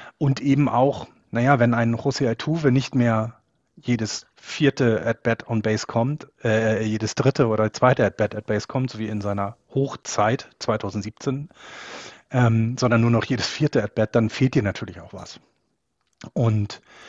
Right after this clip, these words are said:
diese Formschwäche haben sie ja offensiv mit in die World Series jetzt mitgenommen. Und, und, und dann, ja, dann reicht's halt nicht. Trotzdem hast du vollkommen recht,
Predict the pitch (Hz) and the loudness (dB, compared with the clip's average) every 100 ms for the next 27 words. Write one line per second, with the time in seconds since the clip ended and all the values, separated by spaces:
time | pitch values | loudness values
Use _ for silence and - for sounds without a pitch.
0 | - - _ 127 120 120 - 120 127 143 | -20 -20 _ 0 2 2 2 2 4 2
1 | - 127 139 107 113 120 113 110 127 - | 0 0 2 2 2 2 2 2 0 0
2 | 139 131 113 117 135 - 131 131 120 113 | 2 2 2 -2 -4 0 0 2 0 2
3 | 117 120 123 - 117 - 131 - 95 87 | 2 0 -4 -4 -6 0 -2 -2 -6 -8
4 | - _ _ _ _ 107 104 104 98 104 | -12 _ _ _ _ -2 -2 -2 -4 -4
5 | 107 113 107 113 117 117 107 135 92 92 | -4 -4 -4 -2 0 -2 -4 -2 -2 0
6 | 113 123 151 - 110 - 160 - - _ | 2 4 4 4 2 4 2 0 -8 _
7 | - - - - - 131 - 175 160 147 | -20 -20 -18 -16 -4 -2 0 0 0 2
8 | 120 - 123 113 - 98 117 180 - | 0 -2 -2 -2 0 0 2 2 -2